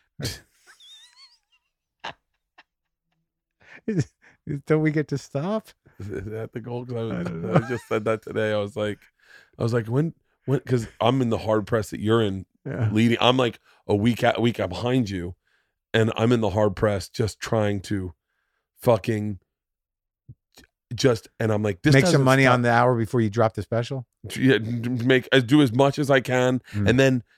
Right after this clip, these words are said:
Speaker 2: and then my tour goes on, and I, uh, write new material. It's like, I'm in the hard press. I go, "When does this end?"
Speaker 1: Yeah.
Speaker 2: And I, and I, my wife's like, "Ne-,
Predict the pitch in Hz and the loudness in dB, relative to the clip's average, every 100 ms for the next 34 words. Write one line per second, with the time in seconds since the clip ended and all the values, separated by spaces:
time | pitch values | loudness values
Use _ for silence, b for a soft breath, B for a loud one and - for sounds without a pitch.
0 | _ 117 131 131 147 143 147 131 131 117 | _ 2 4 6 4 4 4 6 4 4
1 | 127 127 127 104 123 139 - 117 110 139 | 2 2 2 2 4 2 2 0 4 4
2 | 131 139 131 - 143 143 139 - 120 139 | 6 4 4 2 2 6 4 4 0 2
3 | 123 - b b b 123 143 131 147 151 | 2 0 b b b 2 4 4 2 0
4 | 135 123 117 113 185 214 143 123 135 165 | 0 0 0 2 0 0 -4 -4 -2 -2
5 | 131 95 104 107 110 117 120 113 _ 117 | -2 -6 -2 0 2 -2 -4 -8 _ -2
6 | 113 113 107 - 113 107 110 104 104 90 | 2 0 -2 -4 0 4 4 2 -2 -4
7 | _ b b b 101 107 170 | _ b b b 0 4 4